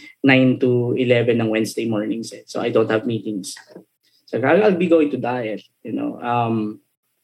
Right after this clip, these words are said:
so when you wake up, don't cry. Okay?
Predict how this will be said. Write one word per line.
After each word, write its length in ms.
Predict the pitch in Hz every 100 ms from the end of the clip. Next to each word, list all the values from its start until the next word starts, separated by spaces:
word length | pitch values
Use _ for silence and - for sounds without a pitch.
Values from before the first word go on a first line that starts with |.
| _ - -
so 100 | 135
when 140 | 131
you 60 | 131
wake 220 | 170 175
up, 200 | 135 -
don't 180 | 120 98
cry. 420 | 135 120 98 98 _ _ _ _ _
Okay? 400 | - 117 123 120